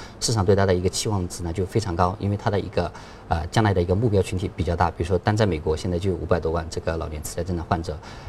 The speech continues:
而这个行业里面预计呢，到二零五零年的时候会上升到一千多万，所以它这种啊，巨大的一个潜在的收益，呃，就使很多人愿意去做这种股票。当然它的一个背后的一个，呃，风险也是同样巨大的。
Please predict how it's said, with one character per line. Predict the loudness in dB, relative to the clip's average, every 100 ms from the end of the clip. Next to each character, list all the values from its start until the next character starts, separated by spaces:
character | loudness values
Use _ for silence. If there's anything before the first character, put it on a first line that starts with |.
| -2
而 | 0 2
这 | 2
个 | 2
行 | 4 4
业 | 4
里 |
面 | 2
预 | 2 0
计 | 0
呢， | -2
到 | 4 4 4
二 | 2 2
零 | 2
五 | -2
零 | -2
年 | -2
的 | -2
时 | -2
候 | -4
会 | -2 -2
上 | 0
升 | -2
到 | 0
一 | 0 0
千 | -2 -2
多 | 0
万， | 0 0 -4 -16 -16
所 | 2 4
以 | 4 4
它 | 2
这 | 2
种 | 2 2
啊， | 0 -4 -6 -10 -4
巨 | 2
大 | 6 6
的 | 4
一 |
个 | 2 0
潜 | 0 2
在 | 4
的 | 4
收 | 4 4
益， | 4 -2 -10 -18 -10
呃， | -4 -2 0
就 | 0 0
使 | 0 -2
很 | 0
多 | 2
人 | 2 2
愿 | 2 2
意 | 0
去 | -4 2
做 | 4
这 | 4
种 | 2
股 | -4
票。 | -6 -4
当 | 0
然 | 2
它 | 4 2
的 | 2
一 | 0
个 | 0
背 | 2 4
后 | 4
的 | 0
一 |
个， | -2 -4 -6 -12 -8
呃， | -4
风 | 0 2
险 | 2
也 | 0
是 | -2
同 | -4
样 | -2
巨 | 0 2
大 |
的。 | 2